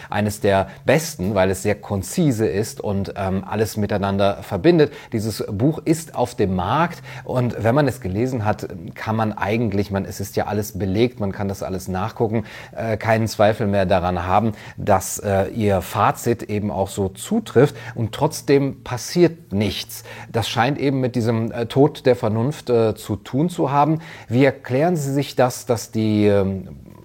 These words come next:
Jo-, äh, die, die, der Journalismus, die Medien,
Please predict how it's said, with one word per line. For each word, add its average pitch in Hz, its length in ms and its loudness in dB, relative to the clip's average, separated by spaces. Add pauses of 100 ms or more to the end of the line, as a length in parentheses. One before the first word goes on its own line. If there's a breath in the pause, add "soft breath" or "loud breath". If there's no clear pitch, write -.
(340)
Jo-, 113 180 0
äh, 110 320 -2
die, 95 280 -2
die, 90 240 -2
der 95 140 2
Journalismus, 156 720 4
die 110 120 -4
Medien, 147 460 4